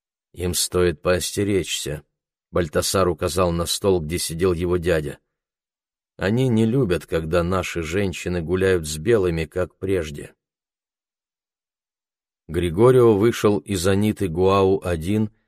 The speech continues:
его спутники удалились раньше. Слегка покачиваясь, он направился к машине. Не было ни души. Открыл дверь, и тут в плечо вцепилась чья-то рука.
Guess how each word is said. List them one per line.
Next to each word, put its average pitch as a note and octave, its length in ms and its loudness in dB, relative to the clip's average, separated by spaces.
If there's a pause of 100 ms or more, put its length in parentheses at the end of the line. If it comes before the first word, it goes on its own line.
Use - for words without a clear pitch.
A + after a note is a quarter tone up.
(320)
его A2+ 260 2
спутники A#2+ 720 -2
удалились G#2 720 0
раньше. F#2+ 560 -2 (920)
Слегка F2+ 500 0
покачиваясь, A2+ 880 2
он G#2 200 2
направился G#2 640 0
к - 80 -10
машине. C#2 640 -6 (800)
Не G2 280 2
было A#2+ 240 2
ни G#2 200 2
души. E2 520 -8 (1000)
Открыл A#2 440 0
дверь, A#2+ 480 2 (600)
и F2+ 100 0
тут - 240 0
в - 100 -16
плечо G#2+ 440 0
вцепилась A2 720 -2
чья-то A2 440 0
рука. F#2+ 460 -4